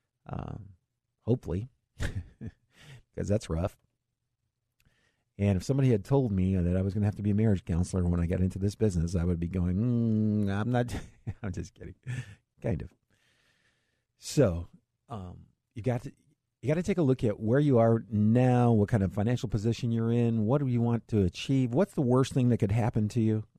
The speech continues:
uh, in your opinion, in your investments and financially. And then you just drop a plan, and the plan does not have to be super complicated. It is gonna be different for just about everybody. Everybody has different ideas,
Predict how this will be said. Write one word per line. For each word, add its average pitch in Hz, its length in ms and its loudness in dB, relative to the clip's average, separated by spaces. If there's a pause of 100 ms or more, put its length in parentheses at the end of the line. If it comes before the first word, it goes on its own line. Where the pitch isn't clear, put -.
(120)
uh, 92 220 0
in 101 120 -2
your 101 140 0
opinion, 107 460 0 (680)
in 95 540 -2 (100)
your 90 140 -2
investments 98 580 -2
and 82 120 -16 (460)
financially. 98 600 -4 (920)
And 139 140 2
then 160 100 4
you 147 200 2 (140)
just - 260 -4
drop 123 280 2
a 113 80 -2
plan, 127 360 -4
and 90 120 -4
the 95 40 -6
plan 127 240 -4
does 107 140 -6
not 120 180 -4
have 117 200 -6
to 113 80 -12
be 101 160 -8
super 98 320 -8
complicated. 87 720 -8
It 107 140 -2
is 127 140 -2
gonna 135 180 -4
be 117 140 -4
different 92 580 -6 (400)
for 95 220 0
just 117 260 -10
about 151 160 -4
everybody. 147 460 -6 (800)
Everybody 214 280 -4
has 175 200 0
different 120 580 -2
ideas, 98 720 -4